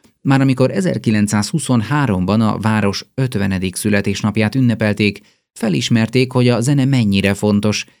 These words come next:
felkérték Doknányi Ernőt, Bartók Bélát és Kodály Zoltánt egy jubileumi mű komponálására.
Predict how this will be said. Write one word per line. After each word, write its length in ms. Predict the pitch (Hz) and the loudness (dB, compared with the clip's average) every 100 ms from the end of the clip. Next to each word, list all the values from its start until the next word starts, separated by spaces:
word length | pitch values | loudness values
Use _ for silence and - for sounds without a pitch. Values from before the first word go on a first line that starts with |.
| _ | _
felkérték 560 | - 101 101 110 117 110 | -4 -2 0 -2 0 0
Doknányi 500 | 123 - 113 113 113 | 0 0 0 2 2
Ernőt, 520 | 131 120 110 104 95 | 0 2 2 0 0
Bartók 420 | 95 98 107 98 | -2 0 0 0
Bélát 420 | 101 104 117 127 | 2 2 2 0
és 240 | 113 104 - | 0 -4 -4
Kodály 360 | - 135 107 101 | -4 0 2 0
Zoltánt 540 | 110 104 98 95 95 | 2 0 0 -2 -2
egy 160 | 113 131 | -2 -2
jubileumi 680 | 165 123 95 92 92 98 92 | -4 -2 -2 -2 -2 -4 -4
mű 120 | 92 | -6
komponálására. 1200 | 87 92 92 92 95 85 90 90 - 92 101 101 | -6 -6 -4 -4 -4 -4 -4 -4 -2 -2 -2 -4